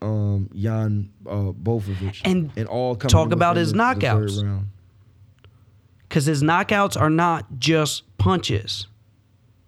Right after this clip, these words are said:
Speaker 2: He's got that one spinning heel kick.
Speaker 1: Yeah.
Speaker 2: And then he's got two body kicks that led to
Speaker 1: Mm-hmm.
Speaker 2: knockouts. One against Anthony Smith,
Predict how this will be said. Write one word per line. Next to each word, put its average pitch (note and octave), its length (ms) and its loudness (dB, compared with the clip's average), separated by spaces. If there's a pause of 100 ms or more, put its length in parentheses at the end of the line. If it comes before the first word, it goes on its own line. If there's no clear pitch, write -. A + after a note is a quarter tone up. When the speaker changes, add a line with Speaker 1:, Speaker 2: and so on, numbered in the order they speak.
(360)
Speaker 2:
He's E3+ 220 0
got E3 180 0
that C#3 200 0
one E3+ 420 2
spinning F#3 460 2
heel F3 220 4
kick. E3 340 -2
Speaker 1:
Yeah. G2+ 300 0 (1160)
Speaker 2:
And D#3+ 160 2
then E3 160 4
he's D#3+ 220 2
got C3+ 380 0 (260)
two G3+ 600 2 (400)
body F3+ 480 2
kicks - 300 -2
that B2+ 160 2
led C3+ 260 2
to C3+ 60 0
Speaker 1:
Mm-hmm. B2 340 2
Speaker 2:
knockouts. A#2 380 -2
One C#3 360 2
against F3+ 320 0
Anthony C#3+ 380 2
Smith, C3 420 2